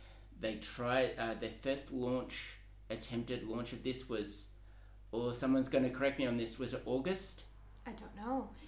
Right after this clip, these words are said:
Speaker 1: Wa-,
Speaker 2: Um, but
Speaker 1: August
Speaker 2: apparently
Speaker 1: or
Speaker 2: space
Speaker 1: September?
Speaker 2: travel is fascinating, and I have to agree.
Speaker 1: Yes.
Speaker 2: Yes.
Speaker 1: Yeah, it is. Um, it's a complicated problem that it's really bizarre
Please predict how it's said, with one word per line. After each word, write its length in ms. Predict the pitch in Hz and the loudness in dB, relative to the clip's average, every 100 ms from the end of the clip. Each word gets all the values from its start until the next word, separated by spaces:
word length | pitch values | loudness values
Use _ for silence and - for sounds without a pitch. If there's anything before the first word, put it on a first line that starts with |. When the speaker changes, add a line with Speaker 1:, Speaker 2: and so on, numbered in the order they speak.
| - | -4
Speaker 1:
Wa-, 60 | 214 | 0
Speaker 2:
Um, 140 | 226 220 | 2 2
but 120 | 240 | 0
Speaker 1:
August 100 | 240 240 | 0 4
Speaker 2:
apparently 300 | 269 269 269 | 6 6 4
Speaker 1:
or 40 | |
Speaker 2:
space 280 | - 247 214 | 2 2 0
Speaker 1:
September? 220 | - 196 - | 4 4 2
Speaker 2:
travel 100 | 170 | -4
is 160 | 175 | -4
fascinating, 560 | 165 156 156 147 - 151 | -4 -4 -6 -8 -8 -8
and 80 | 147 | -8
I 100 | 147 | -8
have 200 | 165 - | -8 -10
to 60 | - | -12
agree. 340 | - - - - - | -12 -12 -12 -10 2
Speaker 1:
Yes. 500 | 147 98 - - - | 4 6 4 -4 -6
Speaker 2:
Yes. 160 | - | -4
Speaker 1:
Yeah, 200 | 131 151 - 113 | 4 4 4 2
it 80 | 120 | 2
is. 380 | 101 - - - - | 0 -4 -8 -12 -4
Um, 400 | 113 117 92 85 - - - - - - | 2 2 2 -4 -10 -16 -18 -18 -16 -6
it's 440 | 123 110 - - - | -4 -2 -2 -2 -2
a 380 | 104 101 101 - - - - - - | -2 -2 -4 -6 -12 -18 -18 -10 -4
complicated 800 | 131 127 127 123 120 101 92 | 0 2 0 0 2 2 -2
problem 580 | - 110 113 101 92 90 - - - - - | -2 -2 0 0 0 -6 -10 -16 -18 -14 -6
that 220 | 104 - 117 | -4 -4 -6
it's 200 | 113 - 104 | -6 -6 -2
really 500 | 113 107 104 92 90 - | 0 0 0 -2 -6 -6
bizarre 720 | 107 101 - 95 95 95 | -6 -4 0 0 2 0